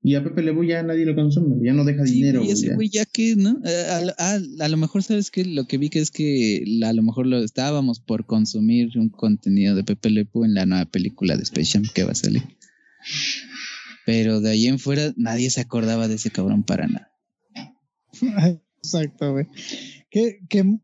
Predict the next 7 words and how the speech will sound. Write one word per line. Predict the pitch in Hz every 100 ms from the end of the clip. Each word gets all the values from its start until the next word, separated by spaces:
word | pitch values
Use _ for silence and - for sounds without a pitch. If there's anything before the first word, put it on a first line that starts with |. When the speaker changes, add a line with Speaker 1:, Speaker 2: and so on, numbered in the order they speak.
| -
Speaker 3:
que | 185
puede | 175 233 269
venir | 190 175 190 202 165
algún | 156 160 160 175 175 165 147 139
radioescucha | 135 139 139 143 170 165
y |
decir, | 156 139 165